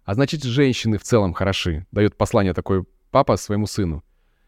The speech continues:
И затем мальчик остаётся на отцовской стороне, на отцовском берегу, а девочка возвращается к маме, на женский берег. То есть, по сути, Юнг здесь описал всю идею взросления. Почему и отношение должно быть разным к м-, к ма-, э, к мальчику и к девочке.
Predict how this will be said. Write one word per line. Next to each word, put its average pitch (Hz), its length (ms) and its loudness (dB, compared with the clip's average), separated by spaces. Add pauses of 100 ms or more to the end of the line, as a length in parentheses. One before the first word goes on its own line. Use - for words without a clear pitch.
(260)
И - 20 2
затем 147 280 4
мальчик 151 340 2
остаётся 147 560 4
на 113 140 2
отцовской 208 320 2
стороне, 110 440 2
на 92 120 -2
отцовском 107 400 -2
берегу, 98 440 0 (480)
а 95 120 -4
девочка 185 320 2
возвращается 151 500 4
к - 80 -8
маме, 98 400 0
на 120 120 0
женский 139 280 0
берег. 82 380 -6 (420)
То - 80 -4
есть, 131 80 2
по 160 80 2
сути, 208 220 0
Юнг 180 240 2
здесь 143 160 0
описал 143 400 2
всю - 320 0
идею 123 320 2
взросления. 92 640 -2 (580)
Почему 160 460 2 (260)
и 127 60 2
отношение 147 420 4
должно 113 220 4
быть 104 180 -4
разным 95 640 2
к - 80 -10
м-, 101 240 -6
к - 100 -8
ма-, 139 100 4
э, 107 220 0
к - 80 -8
мальчику 156 360 2
и - 20 0
к 98 40 -4
девочке. 87 540 -2